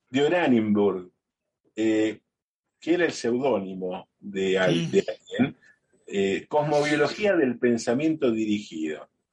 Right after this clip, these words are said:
Speaker 2: ¿Barrios no era el apellido?
Speaker 1: Eh, sí, era Barrios el apellido.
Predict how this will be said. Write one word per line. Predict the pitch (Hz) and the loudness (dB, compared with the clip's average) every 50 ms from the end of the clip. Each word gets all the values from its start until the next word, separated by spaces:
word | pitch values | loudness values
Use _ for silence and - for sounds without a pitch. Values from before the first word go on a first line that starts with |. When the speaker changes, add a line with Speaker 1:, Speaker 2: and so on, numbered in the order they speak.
| _ | _
Speaker 2:
¿Barrios | - 156 151 160 220 277 294 330 311 285 269 240 226 202 180 160 135 - - - - 151 | -4 -2 0 0 0 0 0 0 2 2 2 2 2 2 2 0 0 -2 -6 -6 -6 -4
no | 156 175 | -2 0
era | 185 185 | 2 2
el | 175 165 | 2 2
apellido? | 156 127 151 143 - - 214 233 240 240 208 165 127 - _ _ _ _ _ _ _ _ _ _ - | 2 0 0 -2 0 0 0 0 2 2 0 0 -2 -6 _ _ _ _ _ _ _ _ _ _ -6
Speaker 1:
Eh, | 110 110 107 104 | -4 -4 -2 -4
sí, | - - 127 117 - | -4 -4 -4 -4 -2
era | 127 131 131 123 | -2 0 0 2
Barrios | 120 113 98 90 87 85 82 78 - - | 2 0 0 -2 -4 -8 -8 -10 -10 -8
el | 87 85 | -8 -8
apellido. | 82 80 80 - - _ _ - | -8 -8 -10 -12 -14 _ _ -20